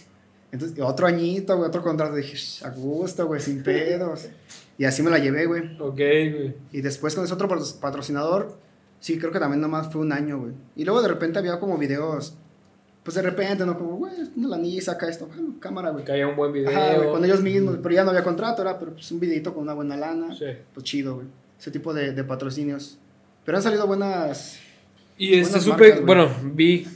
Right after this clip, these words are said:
Speaker 2: que estuviste con History, güey. ¿Ese
Speaker 1: Ah,
Speaker 2: cómo
Speaker 1: sí,
Speaker 2: estuvo?
Speaker 1: güey.
Speaker 2: ¿Cómo fue o qué?
Speaker 1: <clears throat> Fíjate que eso también, en esa etapa como de, de mi canal, yo estaba como que de cierta forma estancadón, güey.
Speaker 2: Ajá.
Speaker 1: O sea, llega un punto donde dices, "O sea, sí está chido lo que estoy haciendo, güey, pero,
Speaker 2: Sí,
Speaker 1: pues, ¿qué,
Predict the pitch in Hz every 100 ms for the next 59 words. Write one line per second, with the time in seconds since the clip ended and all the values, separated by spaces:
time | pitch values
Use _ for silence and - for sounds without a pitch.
0 | - - 135 135 135 135 156 147 139 131
1 | 127 120 123 139 165 175 151 127 113 -
2 | - _ _ _ - 131 139 147 131 156
3 | 170 151 135 139 127 127 123 120 123 -
4 | 202 196 165 - - 175 185 160 151 147
5 | 143 131 - - 139 180 160 151 160 151
6 | 151 151 226 190 185 226 185 151 139 127
7 | 120 120 - - 131 131 131 135 139 180
8 | - - - _ _ 143 147 226 226 160
9 | 139 160 175 175 196 196 147 135 127 127
10 | 143 160 139 117 123 123 120 - 185 233
11 | 214 240 240 180 165 143 - - - _
12 | _ _ - 139 170 - 226 226 233 -
13 | 196 208 196 202 220 220 170 151 147 -
14 | - 147